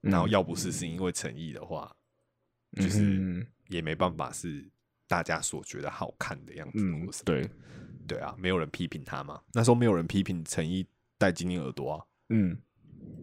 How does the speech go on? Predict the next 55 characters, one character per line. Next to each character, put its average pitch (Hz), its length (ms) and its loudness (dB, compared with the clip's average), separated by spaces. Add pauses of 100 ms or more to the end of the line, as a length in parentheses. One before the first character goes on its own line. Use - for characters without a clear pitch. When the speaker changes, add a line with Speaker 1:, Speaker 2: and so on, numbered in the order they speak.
(140)
Speaker 2:
对 - 100 4
啊， 104 80 2
Speaker 1:
嗯。 104 200 2
Speaker 2:
至 113 100 6
少 82 120 0
我 64 60 -6
没 71 120 -10
听 76 160 -8
到 73 160 -4
啦。 - 80 -14 (260)
就 - 120 -8
这 92 40 -2
样。 78 140 -2
Speaker 1:
哦， - 60 -6 (100)
对。 - 240 -4
Speaker 2:
嗯。 78 100 -10 (300)
Speaker 1:
好。 107 240 -6
Speaker 2:
好。 - 220 -8 (680)
Speaker 1:
好， 82 220 -6
然 95 160 -2
后 117 140 4
我， 90 360 -2 (680)
Speaker 2:
呃。 147 100 10 (120)
好。 - 240 6 (500)
Speaker 1:
<laughs> - 600 -16
呃， 127 720 10
其 - 140 10
实 247 80 12
我 170 140 12
后 160 220 12
来 131 80 12
有 117 60 12
想 107 160 8
到 107 100 10
很 - 220 8
多 92 260 4
个， 85 220 -6
但， 98 380 -2 (1160)
但 127 320 12
我 107 140 12
觉 107 180 10
得 101 840 6
我 123 120 12
接 185 140 12
下 202 80 12
来 170 60 12
讲 101 180 6
这 127 80 8
个 120 80 10
应 110 80 8
该 120 100 12
比 - 320 4
较 123 140 12
符 92 160 4
合 90 320 2